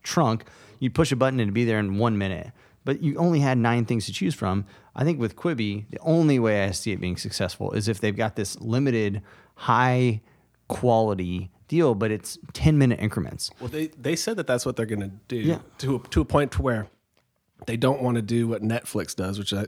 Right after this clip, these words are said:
Speaker 2: which is, I think, is one of the main drivers that James is talking about with fatigue, which is it's this endless menu that I don't
Speaker 1: Yeah.
Speaker 2: know what's behind the next click. And what, uh, Quibi, from what I know about it, essentially they're gonna drop you in, straight in, just like Instagram does, just like TikTok does, and you
Speaker 1: Yep.
Speaker 2: get going.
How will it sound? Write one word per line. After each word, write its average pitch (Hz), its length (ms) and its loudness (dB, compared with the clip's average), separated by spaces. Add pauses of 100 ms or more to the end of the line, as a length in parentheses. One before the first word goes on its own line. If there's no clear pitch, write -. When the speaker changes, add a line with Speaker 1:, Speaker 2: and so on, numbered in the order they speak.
Speaker 2:
which 98 200 -8
is, 104 80 -2
I 113 120 0
think, 104 240 0
is 101 120 -4
one 101 100 0
of 101 60 -4
the 95 60 -6
main 101 240 -2
drivers 98 340 -2
that 95 100 -4
James 98 280 -4
is 95 60 -2
talking 98 180 -2
about 90 220 -6
with 98 80 -8
fatigue, 107 640 -2 (460)
which 117 160 0
is 117 180 0 (100)
it's 120 140 -8
this 113 240 -2 (100)
endless 127 400 2
menu 117 520 2
that 107 120 -4
I 104 60 -6
don't 120 140 2
Speaker 1:
Yeah. 113 80 2
Speaker 2:
know 123 120 2
what's 120 140 -4
behind 113 340 -2
the 107 40 -2
next 110 300 -6
click. 113 300 -4 (320)
And 113 320 0
what, 117 180 -2 (580)
uh, 107 240 -4 (100)
Quibi, 131 280 4
from 117 140 0
what 110 120 0
I 107 80 -2
know 117 160 -2
about 110 200 -2
it, 107 140 -10 (120)
essentially 135 340 0
they're 113 100 2
gonna 107 140 2
drop 110 340 -4
you 110 160 -8
in, 107 380 -10
straight 117 340 0
in, 107 140 0
just 113 200 -2
like 104 180 -4
Instagram 104 440 -4
does, 101 220 -2
just - 180 -4
like 110 180 -2
TikTok 113 380 -2
does, 101 180 -4
and 104 100 -6
you 113 80 0
Speaker 1:
Yep. 120 120 4
Speaker 2:
get 98 60 -10
going. 101 320 -6